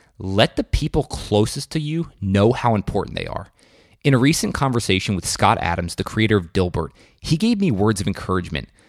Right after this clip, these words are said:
Those words were most likely forgotten by him minutes after our talk, but they stuck with me for a really long time. It made me think back to times where I was struggling or thinking about changing course with something,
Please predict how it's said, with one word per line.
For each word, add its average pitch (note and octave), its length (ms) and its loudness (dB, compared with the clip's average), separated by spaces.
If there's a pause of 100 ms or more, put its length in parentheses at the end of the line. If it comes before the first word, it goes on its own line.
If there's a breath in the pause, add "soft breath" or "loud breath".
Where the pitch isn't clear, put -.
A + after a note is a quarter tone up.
(140 soft breath)
Those D#3+ 380 4
words E3+ 260 4
were A2 100 0
most G#2+ 360 6
likely - 260 -4
forgotten F#2 540 -2
by F2+ 140 2
him F2+ 280 -2
minutes A#2+ 260 2
after C#3+ 280 0
our E2 100 2
talk, - 420 -2 (400 soft breath)
but B2+ 140 4
they D#3 80 4
stuck - 420 0
with A3 120 0
me D3 140 0
for G#2+ 200 -2
a F#2+ 60 0
really G2 260 0
long E2+ 220 -2
time. - 380 -8 (520 soft breath)
It C#3 80 6
made F3 180 4
me C4 80 2
think D#3+ 300 0
back F#2+ 240 2
to G2 100 -8
times F#2+ 480 -2
where G2+ 140 2
I G2 60 4
was F#2 100 -2
struggling B2 640 0
or G2 120 -2
thinking A#2+ 260 -2
about F2 220 0
changing A2 400 0
course F#2+ 360 -4
with B2+ 120 -2
something, G3+ 440 -2